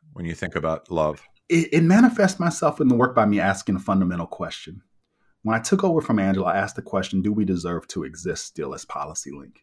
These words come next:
Speaker 2: And I asked that question not to be provocative, but I don't think institutions deserve to exist simply because they have great brand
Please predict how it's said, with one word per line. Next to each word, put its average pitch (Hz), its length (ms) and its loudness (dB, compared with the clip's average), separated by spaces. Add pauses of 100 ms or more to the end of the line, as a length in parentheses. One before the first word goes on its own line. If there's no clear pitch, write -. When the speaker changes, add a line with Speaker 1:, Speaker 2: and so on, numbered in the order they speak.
(600)
Speaker 2:
And 107 100 0
I 107 80 2
asked 147 240 2
that 117 160 0
question 110 400 0
not 104 180 -2
to 107 60 -10
be 95 120 -2
provocative, 90 720 -4
but 87 160 -4
I 107 60 4
don't 135 220 2
think 123 180 4
institutions 104 680 -4
deserve 95 480 -2
to 92 160 -4
exist 82 480 -2
simply 165 320 0
because 113 340 0
they 95 120 0
have 90 220 -4
great 92 260 -4
brand 120 440 -2